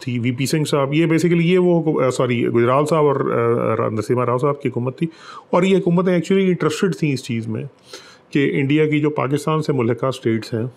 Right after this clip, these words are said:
आ, उनको बिजली किसी तरह कोई ना कोई मुआहदे, आ, किए जाएं। हुकूमत पाकिस्तान भी इंटरेस्टेड थी, but frankly इंडिया, पाकिस्तान, जैसे हम बहुत दफ़ा कह चुके हैं, इन दोनों का अपना कोई इंटरनल इनर्शिया ऐसा है कि शायद ये assumption ही कोई इतनी अच्छी assumption नहीं थी।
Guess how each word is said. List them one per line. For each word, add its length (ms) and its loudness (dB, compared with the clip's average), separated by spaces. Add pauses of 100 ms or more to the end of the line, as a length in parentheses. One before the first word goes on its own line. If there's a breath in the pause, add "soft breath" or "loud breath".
(760 loud breath)
आ, 140 0
उनको 400 0
बिजली 360 2 (340)
किसी 160 -2
तरह 200 -2
कोई 180 0
ना 60 -2
कोई 120 -2
मुआहदे, 360 2
आ, 400 -6 (160)
किए 200 0
जाएं। 180 -2
हुकूमत 360 -2
पाकिस्तान 340 0
भी 80 2
इंटरेस्टेड 380 -2
थी, 100 2
but 140 0
frankly 320 0
इंडिया, 280 2
पाकिस्तान, 400 -2
जैसे 180 0
हम 100 -2
बहुत 220 0
दफ़ा 120 -2
कह 160 -2
चुके 200 -6
हैं, 80 -2
इन 100 -4
दोनों 240 2
का 100 0
अपना 300 -2
कोई 240 0 (180)
इंटरनल 380 -2
इनर्शिया 460 -2
ऐसा 180 -4
है 60 -2
कि 60 -2
शायद 260 -4
ये 160 0
assumption 340 -2
ही 140 0 (220)
कोई 100 0
इतनी 180 -6
अच्छी 260 -6
assumption 300 -6
नहीं 180 -10
थी। 180 -20